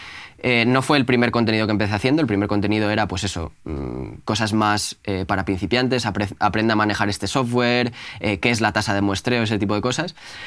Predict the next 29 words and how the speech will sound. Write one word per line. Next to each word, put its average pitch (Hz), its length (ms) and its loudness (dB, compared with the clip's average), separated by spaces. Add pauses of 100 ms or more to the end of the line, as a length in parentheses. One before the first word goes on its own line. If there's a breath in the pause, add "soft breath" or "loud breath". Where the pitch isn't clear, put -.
(120)
Luego 143 280 6
las 147 140 6
reviews 147 560 4 (240)
fueron 135 320 2
un 139 80 2
poco 131 360 2
más 127 180 4
solapadas 120 640 2
por 104 160 -2
el 95 100 0
podcast, 139 540 -2 (260)
eh, 98 320 0
las 95 160 0
entrevistas 113 680 0
y 107 60 0
todo 107 200 0
esto, 139 160 -4
que 127 80 -2
a 107 40 2
mí 107 100 2
me 107 100 2
interesaba 104 380 0
mucho 120 220 2
y 98 60 2
además 101 240 0
cuando 104 220 0
llegué 98 220 0
a 101 80 2
Madrid, 101 320 0